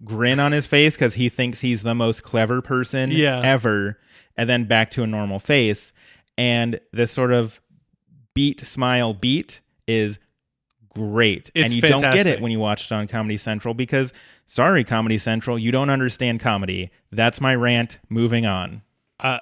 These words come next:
Speaker 2: a shot, a shots fired at Comedy Central.
Speaker 1: Come at me, Comedy Central.
Speaker 2: Uh, d-, let's not, d-, let's not, no. Let's not, not have Comedy Central and their lawyers come after us. No, that's not a good idea.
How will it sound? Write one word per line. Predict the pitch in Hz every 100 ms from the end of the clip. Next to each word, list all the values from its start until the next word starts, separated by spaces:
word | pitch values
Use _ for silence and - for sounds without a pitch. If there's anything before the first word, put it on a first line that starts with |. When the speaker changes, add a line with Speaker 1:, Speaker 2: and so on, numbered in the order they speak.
| -
Speaker 2:
a |
shot, | - - 160 156 -
a | 151
shots | - - 196 - -
fired | - 170 175 143 120
at | 120 113 _ -
Comedy | 147 139 127
Central. | 147 135 113 143 _ -
Speaker 1:
Come | 151 151
at | 139
me, | 113
Comedy | - 110 107
Central. | 98 107 101 110 101 101 - -
Speaker 2:
Uh, | 139 131
d-, | 147 160 175
let's | 156 160 -
not, | 170 151 139 - 147 139
d-, | 175
let's | 165 151 - -
not, | 156 147 143 -
no. | 156 135 120 120 _ _
Let's | 151 143 175
not, | 156 151
not | 156 147
have | 147 135
Comedy | - 143 143
Central | 147 135 143
and | 135
their | 135
lawyers | 131 131 127 -
come | 131
after | 120 131
us. | 117
No, | 135 135
that's | 131 147
not | 135
a | 131
good | 131
idea. | 113 110